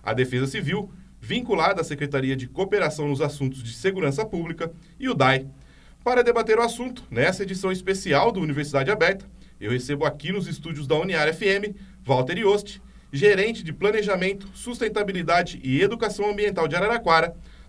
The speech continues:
doutor Flávio Arbex, que é médico pneumologista e docente do curso de Medicina da Universidade de Araraquara, Uniara,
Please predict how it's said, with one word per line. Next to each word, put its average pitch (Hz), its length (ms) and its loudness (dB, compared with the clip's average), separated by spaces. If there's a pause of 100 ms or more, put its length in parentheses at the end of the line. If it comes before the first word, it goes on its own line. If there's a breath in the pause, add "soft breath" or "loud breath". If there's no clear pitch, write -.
doutor 120 320 0
Flávio 117 420 0
Arbex, 196 560 2 (300 loud breath)
que 247 100 0
é 240 80 4
médico 190 420 2
pneumologista 180 840 -2
e 180 80 -4
docente 202 520 -2
do 151 100 0
curso 226 340 -6
de 170 120 -8
Medicina 175 440 -2
da 139 120 2
Universidade 185 580 0
de 120 80 -2
Araraquara, 143 580 2
Uniara, 147 460 2